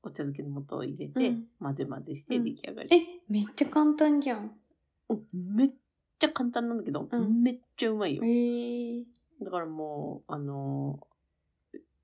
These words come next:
Speaker 1: い-、夜中にね、あの、
Speaker 2: うんうん。
Speaker 1: 食欲が暴走して、
Speaker 2: <laughs>
Speaker 1: <laughs> あ、酒飲みでね、よくあるんですけど、
Speaker 2: うんうんうん。
Speaker 1: 夜中に酒の、あの、暴走するっていうのが。
Speaker 2: うんうん。
Speaker 1: で、なんか、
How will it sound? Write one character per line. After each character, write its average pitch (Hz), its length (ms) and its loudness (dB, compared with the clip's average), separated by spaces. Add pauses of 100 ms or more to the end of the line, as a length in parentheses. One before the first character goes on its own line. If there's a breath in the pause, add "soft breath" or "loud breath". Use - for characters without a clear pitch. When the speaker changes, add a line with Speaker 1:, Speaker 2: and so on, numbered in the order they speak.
(480)
Speaker 1:
い-、 - 160 -10 (180)
夜 196 220 -2
中 214 180 -2
に 170 160 0
ね、 151 220 -4 (180)
あ 214 100 -6
の、 240 260 0
Speaker 2:
う - 20 -2
ん 233 40 -2
う 233 40 0
ん。 226 160 -6 (380)
Speaker 1:
食 - 280 -4
欲 185 220 -2
が 175 80 -4
暴 160 220 -4
走 160 240 -4
し - 60 -10
て、 156 200 0 (400)
Speaker 2:
<laughs> 262 400 4 (120)
Speaker 1:
<laughs> - 1300 0
あ、 - 80 -8
酒 - 220 -6
飲 240 120 0
み 185 80 0
で 147 100 0
ね、 143 140 0
よ 156 140 -2
く 156 80 -4
あ 151 60 0
る 139 60 -4
ん - 20 -6
で 139 60 -10
す - 60 -12
け 262 60 2
ど、 262 120 4
Speaker 2:
う - 20 0
ん 160 60 0
う - 20 2
ん - 0 -
う 240 40 2
ん。 - 20 0
Speaker 1:
夜 165 80 0
中 - 60 -2
に 233 60 0
酒 - 200 0
の、 143 140 -2 (140)
あ 165 100 -2
の、 143 260 -4 (320 loud breath)
暴 151 160 0
走 143 180 -4
す 143 100 -2
る - 60 -4
っ - 40 -4
て - 140 -6
い - 40 -2
う 240 100 2
の - 20 0
が。 233 60 -8
Speaker 2:
う - 20 -8
ん 226 300 -6 (380 loud breath)
う - 60 -10
ん。 202 40 -6
Speaker 1:
で、 196 160 -4
な 170 140 -12
ん - 20 -20
か、 190 200 -10